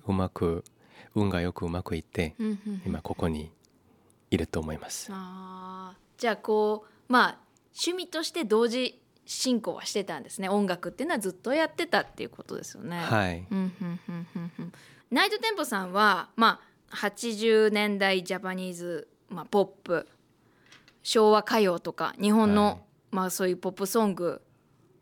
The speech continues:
Speaker 2: を中心に結構いろいろ曲を出されてると思うんですけど、
Speaker 1: はい。
Speaker 2: ずっとそういうジャンルが好きなんですか？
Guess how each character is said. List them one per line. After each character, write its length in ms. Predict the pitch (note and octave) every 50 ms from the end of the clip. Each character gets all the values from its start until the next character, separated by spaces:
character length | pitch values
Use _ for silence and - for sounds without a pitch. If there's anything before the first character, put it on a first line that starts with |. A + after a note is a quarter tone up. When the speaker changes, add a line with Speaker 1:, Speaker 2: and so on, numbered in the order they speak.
| _ _
Speaker 2:
を 160 | - G#3 G3
中 260 | G3 - A3 G#3+ G3+
心 460 | G3+ - - G#3 G#3 G3+ G3+ G#3 - -
に 420 | - B3 C4 C4 A#3 F#3+ E3 - _
結 160 | - G#3+ F#3+
構 100 | - F#3
い 40 | F#3+
ろ 100 | F#3+ F#3+
い 20 | F#3
ろ 80 | F#3+
曲 720 | F#3 - G#3 F#3+ - - F#3+ F#3+ F#3+ F#3+ F#3+ F#3 F#3 F#3 _ _ _ _ _ _ _ _ _ _ _ _
を 100 | - F#3
出 140 | F3 G#3+ A3+
さ 140 | F#3+ A#3+ A3+
れ 100 | A3 G#3
て 120 | G#3+ F#3+
る 80 | E3+ E3+
と 100 | - D#3+
思 340 | - - A#3 A#3+ B3 B3+ C4
う 20 | B3
ん 60 | G#3
で 80 | F3+ E3
す 100 | - -
け 120 | - D3+
ど、 320 | F3 G3 G3 F#3 E3+ - - - - - -
Speaker 1:
は 220 | - - G2 F#2 F2
い。 120 | F2 F2+ F#2 _ _ _ _ _ _ _ _ _ _ _ _ _ _ _ _
Speaker 2:
ず 160 | A#3+ F#3+ C#4 G#4
っ 280 | A4 - - - _ _
と 120 | A#4 G#4+
そ 200 | - - F#4+ F#4+
う 60 | F#4
い 60 | E4 E4+
う 80 | D#4+
ジ 100 | B3 D4+
ャ 60 | D4+ D4+
ン 80 | C4+
ル 80 | G3+ F#3
が 80 | -
好 120 | E3+ - -
き 100 | - -
な 80 | -
ん 40 | -
で 60 | -
す 60 | - -
か？ 160 | - B3+